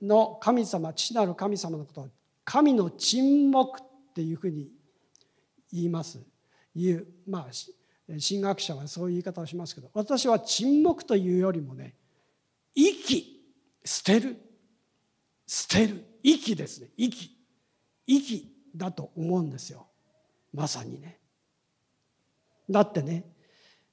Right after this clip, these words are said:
えー、神様のこの沈黙、無応答っていうのはね、少なくとも二つ書いてあるんですよ。ゲッセマネの園で、イエス様がえー、三回切なる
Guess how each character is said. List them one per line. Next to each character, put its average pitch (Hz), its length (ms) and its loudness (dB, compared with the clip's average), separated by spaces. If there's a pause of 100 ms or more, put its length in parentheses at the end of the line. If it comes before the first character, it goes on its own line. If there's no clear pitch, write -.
え 139 280 -2
ー、 147 60 -12
神 302 300 6
様 180 300 -2
の 180 500 -4
こ 202 140 2
の 262 400 0
沈 220 340 2
黙、 214 540 2
無 208 200 6
応 339 280 6
答 185 200 2
っ - 220 -8
て 175 80 -6
い 160 60 -4
う 147 60 -8
の 143 120 -12
は 127 100 -18
ね、 165 200 -16 (460)
少 - 260 -2
な 285 160 6
く 285 100 -8
と 214 100 2
も 202 400 2 (760)
二 226 260 2
つ 220 260 -10 (200)
書 233 100 4
い 226 60 2
て 190 100 -2
あ 160 40 -2
る 160 40 -6
ん 147 80 -6
で 123 80 -12
す - 140 -14
よ。 - 160 -20 (560)
ゲ 202 140 8
ッ - 20 8
セ - 340 2
マ 285 140 8
ネ 269 100 4
の 262 180 4
園 240 320 2
で、 139 320 -8 (760)
イ 208 120 4
エ 311 120 8
ス - 200 -6
様 202 280 4
が 190 360 2 (760)
え 143 480 -4
ー、 - 20 -10
三 294 320 2
回 247 320 2
切 - 300 -6
な 196 180 -2
る 175 100 -10